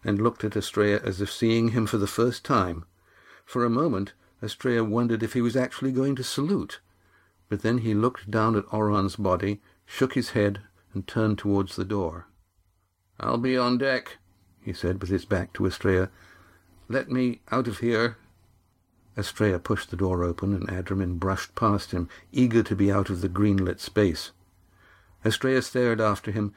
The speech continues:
thinking back to their meeting in the tavern, wondering why Adramin was now accepting the new course without question or argument. He was still standing in the doorway, trying to reconcile the new Adramin with the one who had gone out of his way to be arrogant and condescending,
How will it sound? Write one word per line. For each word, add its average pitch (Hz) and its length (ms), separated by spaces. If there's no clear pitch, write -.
thinking 131 340
back 117 220
to - 80
their 110 160
meeting 110 320
in 107 120
the 104 60
tavern, 90 480
wondering 135 500
why 117 320
Adramin 104 480
was 101 140
now 104 200
accepting 98 600
the 92 100
new 95 220
course 92 520
without 104 380
question 110 460
or 92 200
argument. 98 500
He 117 100
was 110 160
still 139 300
standing 104 420
in 101 120
the 101 60
doorway, 98 460
trying 107 380
to 101 100
reconcile 98 720
the 92 120
new 107 440
Adramin 98 540
with 85 140
the 92 80
one 101 260
who 98 120
had 92 120
gone 95 300
out 107 160
of 101 80
his 98 180
way 98 240
to 85 120
be 82 180
arrogant 98 480
and 80 160
condescending, 98 800